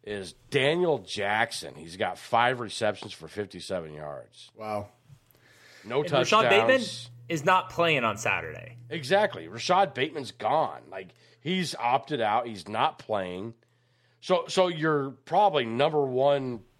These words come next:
Speaker 1: weapon is gone. So you've, I mean, now you're having to rely on, uh, Mo Ibrahim.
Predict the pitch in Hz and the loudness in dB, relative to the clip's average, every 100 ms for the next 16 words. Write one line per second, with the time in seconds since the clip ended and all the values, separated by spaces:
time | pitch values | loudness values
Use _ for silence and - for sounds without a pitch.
0 | _ _ _ _ _ _ 101 131 175 120 | _ _ _ _ _ _ 0 2 2 0
1 | 101 95 90 - 95 87 80 95 101 _ | -4 -4 -10 -8 -4 -4 -4 -8 -12 _
2 | _ _ _ _ _ _ 180 180 196 143 | _ _ _ _ _ _ -2 0 -2 -4
3 | - 147 151 143 185 185 120 143 202 190 | -2 0 2 4 4 4 2 4 4 2
4 | 131 120 107 110 107 107 113 151 135 113 | -2 2 4 4 2 -2 -6 -2 2 2
5 | 101 110 117 107 101 104 110 117 | 2 0 -2 -2 -4 -2 -2 -2